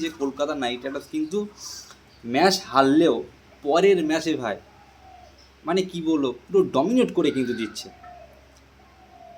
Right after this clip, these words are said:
এইটা কিন্তু আমি দেখছি। রাজস্থান রয়্যালসের বা-, কাছে যেভাবে জিতেছিল, অনেক রানে জিতেছিল,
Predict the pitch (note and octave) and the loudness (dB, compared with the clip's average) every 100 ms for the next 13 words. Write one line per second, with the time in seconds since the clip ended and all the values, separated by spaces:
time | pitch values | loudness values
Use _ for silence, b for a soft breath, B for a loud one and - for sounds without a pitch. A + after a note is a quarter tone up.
0 | - - D3+ D#3 G3 G#3 F#3+ E3+ D3 D3 | -18 -6 -2 2 2 2 2 0 0 -4
1 | - F#3 F3+ - - - - D3 F3+ F3+ | -6 -8 -8 -10 -20 -16 0 2 2 0
2 | E3+ D#3 D#3 D3+ - D#3+ D3 C3+ C3+ C#3 | -2 0 -2 -2 -6 -4 0 0 0 -6
3 | C3 B2 C#3 C#3 C3 B2+ C#3 - C3 C3+ | -6 -4 -2 -2 -2 -4 -6 -4 -2 -2
4 | C#3+ C3 C3 A#2+ B2 B2 - | -2 -6 -6 -8 -8 -10 -8